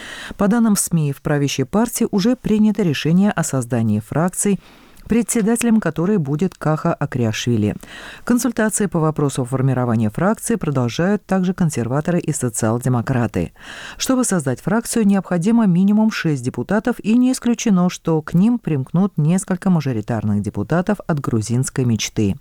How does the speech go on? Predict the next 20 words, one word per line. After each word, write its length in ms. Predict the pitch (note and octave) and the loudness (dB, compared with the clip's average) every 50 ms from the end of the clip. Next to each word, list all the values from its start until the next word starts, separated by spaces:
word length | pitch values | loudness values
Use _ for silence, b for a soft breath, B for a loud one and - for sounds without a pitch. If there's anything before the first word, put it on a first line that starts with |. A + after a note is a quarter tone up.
| B B B B B B B B B B B | B B B B B B B B B B B
Новую 320 | B G3+ B3 C4 B3+ B3 G#3+ | B 0 2 2 2 0 0
фракцию 480 | - E3 D#3 D#3 D3+ - - D3+ C#3+ | 0 0 -2 -2 -2 -2 -2 -2 -2
также 320 | C3+ - E3 D3+ C#3 C#3+ C#3+ | 0 0 0 -2 0 0 0
может 320 | C#3 C#3 C3+ B2+ B2+ A#2 | 0 0 0 -2 -2 -2
создать 420 | - B2 B2 A#2+ C#3+ F#3 G#3+ - - | -2 -2 -2 0 0 -2 -2 -2 -2
заместитель 560 | - D#3 D#3 D3+ D3 D3+ - - A3 - A3 G3 | -2 0 2 2 2 2 0 -2 -2 0 -2 -2
председателя 720 | - C#3+ C3 - - A#2+ A2+ C3+ C#3+ D#3 - F3+ E3+ - | 0 -2 -2 0 -2 -2 0 0 0 0 0 0 0 0
парламентского 720 | - D3 A#2+ A#2+ A#2+ A2+ A2+ G#2+ - - - A2+ G2+ G#2 | 0 -2 0 0 2 2 0 0 -2 -4 -2 -2 -2 -2
комитета 580 | G#2 - G#2+ G#2+ G#2+ G2+ - D3 D#3 - - G3+ | -2 -2 -2 0 0 0 2 0 0 0 0 -2
по 300 | - - - - B2+ A2+ | -2 -4 -2 -2 -2 0
правам 400 | G#2+ - A2+ A2 A2 A2 G#2+ G#2 | 0 0 -2 0 0 0 0 0
человека 500 | - - G2+ F#2+ G2+ A#2 D#3+ F3 - G#3 | -2 -4 -4 -2 0 0 0 0 0 -2
и 180 | F#3+ - - E3 | -2 0 -2 -2
гражданской 720 | - C#3 B2+ A#2+ A2 A2 A2 G#2 G#2+ - - - G2+ - | 0 0 -2 -2 -2 0 0 0 0 -2 -2 -6 -4 -2
интеграции 680 | - A2+ G2 - G2+ G2 A#2+ A#2+ C#3+ E3+ F3 - - E3 | -2 -2 -2 -2 -2 -2 0 0 0 0 0 0 -2 -2
Гедеван 540 | C#3 B2+ B2 A2 G#2+ A2 A2 A#2 B2 C3+ C3 | -2 -2 -2 0 0 0 2 2 2 0 0
Попхадзе, 720 | - C3 B2+ - - - C3+ A#2+ A2+ F#2+ A#2 A#2+ G#2+ B B B B B - | -2 -4 -6 -6 -6 -2 0 0 0 0 0 -2 -2 B B B B B 0
информирует 640 | F#3 F#3 - C3+ A#2 G#2+ A2 G#2+ A2 C3 C#3 - - | 0 0 0 -2 -2 0 0 0 0 0 -2 -2 0
"Новости 400 | A#2 G#2 G2+ G2 - - - A#2+ | 0 0 0 0 -2 -4 -4 -4
Грузии". 440 | A2+ A#2 A2 A2+ A2+ - G2 E2 | -2 0 0 0 0 0 -2 -2